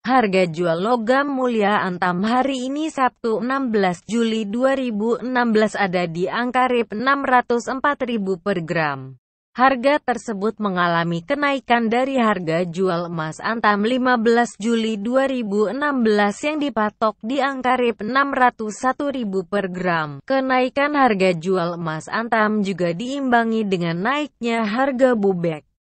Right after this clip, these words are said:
Harga bubek enam belas Juli dua ribu enam belas ada di level lima ratus lima puluh empat ribu per gram. Harga bubek tersebut mengalami kenaikan sebesar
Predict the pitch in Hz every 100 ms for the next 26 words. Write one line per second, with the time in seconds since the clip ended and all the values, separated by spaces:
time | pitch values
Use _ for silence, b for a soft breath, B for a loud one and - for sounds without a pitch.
0 | _ _ _ 254 302 285 349 294 311 226
1 | 208 - 262 285 269 226 214 214 208 -
2 | 226 226 220 208 233 262 269 254 208 220
3 | 240 240 277 277 240 226 214 202 185 202
4 | 175 170 165 185 175 180 214 214 214 262
5 | 285 262 240 220 214 208 - 262 285 311
6 | - 247 240 233 247 285 262 233 196 190
7 | 170 202 180 180 175 165 147 139 262 277
8 | 233 254 247 311 233 208 - - 180 214
9 | 190 220 214 196 180 175 170 170 170 285
10 | 285 285 262 247 233 233 233 196 190 202
11 | 202